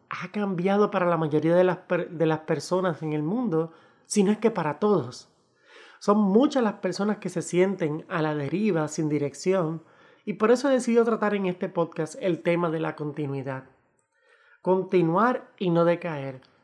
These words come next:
De hecho, es el primer, am, tema que toco en el libro Li-, Día a Día,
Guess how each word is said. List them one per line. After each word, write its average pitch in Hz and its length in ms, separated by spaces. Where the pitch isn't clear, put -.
De 151 220
hecho, 180 260
es 147 120
el 185 140
primer, 170 720
am, 160 640
tema 208 380
que 175 100
toco 180 240
en 180 120
el 160 120
libro 180 240
Li-, 160 340
Día 165 300
a 160 40
Día, 156 380